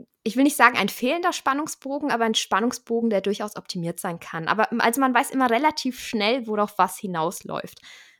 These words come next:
Besonders, es gibt eine Parallelgeschichte. Ich habe ja gesagt, dass die besten Freundinnen eine sehr große Rolle einnehmen. Ähm, insbesondere Juliette und ihr Verlobter. Das ist eine sehr, sehr große Story innerhalb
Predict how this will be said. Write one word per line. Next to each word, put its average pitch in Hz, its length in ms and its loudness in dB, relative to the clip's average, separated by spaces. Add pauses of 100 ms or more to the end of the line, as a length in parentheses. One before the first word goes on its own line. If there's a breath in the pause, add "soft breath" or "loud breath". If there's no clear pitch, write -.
Besonders, 262 360 2
es 247 100 -10
gibt 254 140 -4
eine 233 80 0
Parallelgeschichte. 247 840 -4
Ich 262 100 -4
habe 226 120 -8
ja 190 60 -8
gesagt, 190 360 -6
dass 196 100 -12
die 185 80 -12
besten 185 300 -8
Freundinnen 180 480 -6
eine 170 120 -8
sehr 170 140 -6
große 165 320 -10
Rolle 233 280 0
einnehmen. 240 500 0 (500 loud breath)
Ähm, 180 460 0 (500)
insbesondere 185 560 -2 (160)
Juliette 190 600 0
und 180 260 -6
ihr 175 140 -4
Verlobter. 220 680 0
Das - 220 -8
ist - 240 -14
eine 165 320 -4
sehr, 202 180 2
sehr 208 160 2
große 240 520 -2
Story 254 480 0
innerhalb 240 500 0